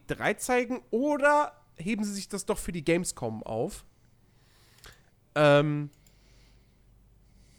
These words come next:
also le-, ich könnte mir tatsächlich Letzteres sehr, sehr gut vorstellen. Ähm, sp-, sprich, wenn es auf der E drei nicht gezeigt wird, dann ist die Gamescom der Grund dafür. Aber es, wir werden auf jeden Fall in diesem Sommer was zu Age of Empires vier zu sehen bekommen.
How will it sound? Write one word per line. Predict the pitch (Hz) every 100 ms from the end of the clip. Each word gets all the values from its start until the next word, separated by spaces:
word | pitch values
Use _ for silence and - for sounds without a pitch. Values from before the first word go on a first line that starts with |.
| -
also | 151
le-, | 165 196
ich | -
könnte | 240
mir | 208
tatsächlich | 180 160 180
Letzteres | 185 190 208 180
sehr, | 175
sehr | 165
gut | 131
vorstellen. | - - 156 196 226 - 208 220 247 330 - _ _ _ _ _ _ _ _ - _ -
Ähm, | 170 175 185 - - _ -
sp-, | - - -
sprich, | 214 262 - -
wenn | 175
es | 185 180
auf | 180
der | 190
E | 180
drei | 160 151
nicht | 139 226 - -
gezeigt | 233 - 226 254 311
wird, | 302
dann | 180
ist | 160 -
die | 147
Gamescom | 175 226 - - 190 156
der | 156 147
Grund | - 131 175 214
dafür. | 262 240 - 233 254 302 - - - _ _ -
Aber | 156 160
es, | 165 - -
wir | 151 156
werden | 190
auf | 156
jeden | 175 165
Fall | 143
in | 123
diesem | 117 127
Sommer | 131 147 127
was | 120 -
zu |
Age | 120 135
of | 127
Empires | 123 113 104
vier | - 113
zu | -
sehen | 120 117
bekommen. | 92 - -